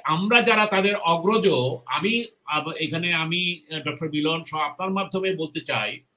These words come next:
এখানে যারা সাবেক ছাত্রনেতা ছিল, সে যে দলেরই হোক, এই সেই ডাকসুর ভিপি মান্না সাহেব থেকে আরম্ভ করে, এখানে ডক্টর মিলন সাহেব থেকে আরম্ভ করে,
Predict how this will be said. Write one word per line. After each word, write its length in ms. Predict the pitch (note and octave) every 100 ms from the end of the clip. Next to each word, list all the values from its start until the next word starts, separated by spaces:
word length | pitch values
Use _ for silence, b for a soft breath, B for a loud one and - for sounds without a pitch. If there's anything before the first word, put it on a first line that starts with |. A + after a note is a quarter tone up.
| _ -
এখানে 300 | E3 G3 A3+
যারা 220 | G#3+ G#3
সাবেক 460 | G#3 E3 E3 G#3 G#3
ছাত্রনেতা 540 | - D#3+ - G3+ G3 G#3
ছিল, 160 | F#3 F3
সে 220 | - F#3
যে 120 | D#3
দলেরই 360 | F3 G3+ G3+ F#3
হোক, 200 | A#2 - _ _ _ _ - F3
এই 100 | F#3
সেই 260 | G3 F#3+
ডাকসুর 380 | F3+ E3 F#3+ F#3
ভিপি 260 | F3 F#3+ F#3
মান্না 260 | E3+ F#3
সাহেব 180 | E3 D#3+ F3
থেকে 180 | D#3
আরম্ভ 340 | D#3 D#3 E3 D#3
করে, 300 | E3 E3 D#3 _ _ -
এখানে 240 | D3+ D#3+
ডক্টর 280 | D#3+ C3 E3+
মিলন 260 | E3 F3 F3+
সাহেব 200 | F3 -
থেকে 160 | D#3 D#3+
আরম্ভ 320 | D#3 D#3+ D#3+
করে, 260 | E3+ E3+